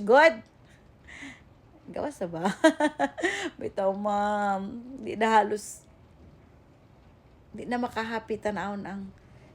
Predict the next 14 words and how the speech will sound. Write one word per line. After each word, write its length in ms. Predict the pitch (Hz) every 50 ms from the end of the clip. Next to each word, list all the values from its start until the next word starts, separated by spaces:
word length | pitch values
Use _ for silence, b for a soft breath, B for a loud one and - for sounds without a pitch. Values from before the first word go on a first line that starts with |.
| - - -
mga 160 | 185 185 190 - -
feeds 400 | - 202 202 190 180 156 - -
nga 80 | - 185
makita 560 | 180 175 160 - - 170 170 - - - -
kung 160 | - 175 165
paano 320 | - 175 175 180 180 180 180
mo 80 | 175
gidawdaog. 640 | 170 175 170 165 165 170 160 202 165 - - 165 151
Kaming 320 | - 185 190 208 196 196
mga 240 | 196 196 185 185 185
nagmahal 480 | 180 180 175 190 - 180 202 214 196 196
sa 160 | - - -
inyong 320 | 180 175 185 180 190 185
pamilya 720 | 175 - 190 185 180 180 180 185 196 185 175 156 156 151